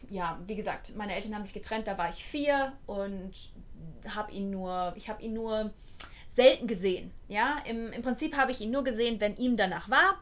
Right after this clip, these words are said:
auch wenn eigentlich die Regelung war, jeden zweiten Sonntag sollte ich bei ihm sein, aber daran hat er sich nur selten gehalten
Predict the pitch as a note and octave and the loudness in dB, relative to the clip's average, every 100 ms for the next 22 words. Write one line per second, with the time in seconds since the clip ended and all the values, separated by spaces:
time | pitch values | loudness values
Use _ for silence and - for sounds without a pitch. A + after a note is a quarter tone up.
0 | - G3 G#3+ G3+ F#3+ G3+ A3 A3 - G3 | -2 -2 0 -2 0 0 0 -2 -2 0
1 | F#3+ F#3+ F#3 F#3 F3+ F3+ F3+ - F3 E3+ | 0 0 2 2 2 0 -4 -2 -2 0
2 | G#3+ D4 C#4 - F3+ - F3+ - - C4+ | -2 -2 -4 -6 -6 -6 -8 -6 -6 -4
3 | C4 B3 A#3 A#3 - - - - F#3+ G3+ | 0 2 2 -2 -10 -14 -14 -8 0 2
4 | G3+ G3 F#3+ G3 F#3+ F#3 F#3 F#3 F3 B3 | 2 4 4 2 -2 -4 -6 -4 2 4
5 | C#4 A3 G3+ G#3 G#3 - G3+ G3+ | 4 2 0 2 0 -2 -6 -8